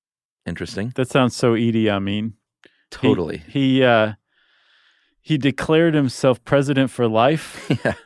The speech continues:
Speaker 1: P for L. <laughs>
Speaker 2: And he, um, he said, "You know what? I'm gonna do this in high style. I'm gonna get four white men to carry me around in a chair to celebrate being president for life."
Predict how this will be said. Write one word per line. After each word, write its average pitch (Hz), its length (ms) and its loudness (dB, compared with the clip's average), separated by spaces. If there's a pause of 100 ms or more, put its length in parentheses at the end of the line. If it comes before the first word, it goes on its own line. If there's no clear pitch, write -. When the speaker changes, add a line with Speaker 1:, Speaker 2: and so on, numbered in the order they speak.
(140)
Speaker 1:
P 120 120 -4
for 127 240 -2
L. 95 240 -4 (120)
<laughs> - 120 -18
Speaker 2:
And 135 340 2
he, 151 480 -2
um, 131 400 4 (180)
he 135 200 -2
said, 127 360 0
"You 135 80 -2
know 165 200 0
what? 160 400 0
I'm 131 160 2
gonna 117 180 -2
do 113 180 -6
this 113 200 -8
in 110 80 -10
high 120 300 -4
style. 110 600 -4 (320)
I'm 123 100 -4
gonna 123 160 2
get 113 180 0
four 175 340 0
white 151 220 2
men 120 220 -2
to 107 60 -6
carry 131 300 -2
me 123 160 0
around 120 380 0
in 113 140 -4
a 107 60 -6
chair 110 600 -4 (520)
to 117 220 -2
celebrate 120 580 0
being 120 240 -2
president 147 420 -2
for 180 140 -4
life." 196 420 -2